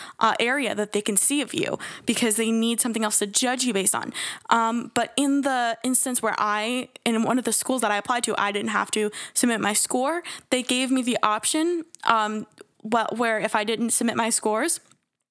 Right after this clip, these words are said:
instead I had to opt to take a supplemental, uh, sup-, supplementary, um, application where I had to write an additional, I think, like, two essays and include more about myself, which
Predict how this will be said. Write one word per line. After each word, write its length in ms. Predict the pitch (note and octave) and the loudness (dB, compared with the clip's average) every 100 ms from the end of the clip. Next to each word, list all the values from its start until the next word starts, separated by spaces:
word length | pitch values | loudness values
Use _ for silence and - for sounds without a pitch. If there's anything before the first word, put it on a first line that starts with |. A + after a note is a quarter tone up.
| _ - | _ 0
instead 380 | B3+ A#3+ B3 C4 | 2 4 2 2
I 80 | |
had 220 | C4 A3 A3 | 0 0 -2
to 100 | - - | 0 0
opt 300 | G#3+ G#3+ - - - - | 0 -2 -8 -8 -8 -4
to 120 | A#3+ | 0
take 320 | - A#3 - | 2 0 0
a 40 | |
supplemental, 1080 | A#3 A#3+ A3 A#3 G#3+ G#3+ - A3+ G#3+ G3+ - - | 2 2 0 0 0 0 0 2 2 0 -2 -2
uh, 120 | G3+ | 0
sup-, 400 | - A#3+ - - | 0 -2 -6 0
supplementary, 1040 | - D4 C#4+ B3+ C4 - A3 G3+ G3 G#3 - - - - | 2 2 2 2 2 0 0 2 0 -2 -6 -10 -8 0
um, 440 | A3 G#3+ G#3 G3+ - _ - | 2 2 0 -6 -10 _ -2
application 760 | A#3+ A3+ A3+ - E4 - G#3 G3+ | -2 0 -2 0 2 2 0 0
where 120 | G#3 | 0
I 80 | A#3 | 0
had 260 | A3 G#3 | 0 0
to 260 | - A#3 G#3+ | -2 0 0
write 400 | G#3 G3 G3 - - - - | 0 0 0 -4 -10 -18 -2
an 80 | G#3+ | 0
additional, 420 | G#3 G3+ - A3 | 2 2 2 0
I 100 | G#3 | -2
think, 200 | - G3+ | -2 -2
like, 180 | G3+ - | 0 0
two 240 | - B3+ | 2 2
essays 640 | - G3+ - C4+ D#4+ F4 - - - - - | 2 0 0 0 0 0 -2 -4 -10 -6 0
and 380 | A#3 A3 G#3+ | 2 2 0
include 360 | - A3+ - B3 | -4 -4 0 2
more 180 | B3 A3+ | 2 2
about 180 | G#3+ G3+ | 0 0
myself, 420 | G3+ G3+ G3+ - | 0 0 0 0
which 140 | G#3 | 0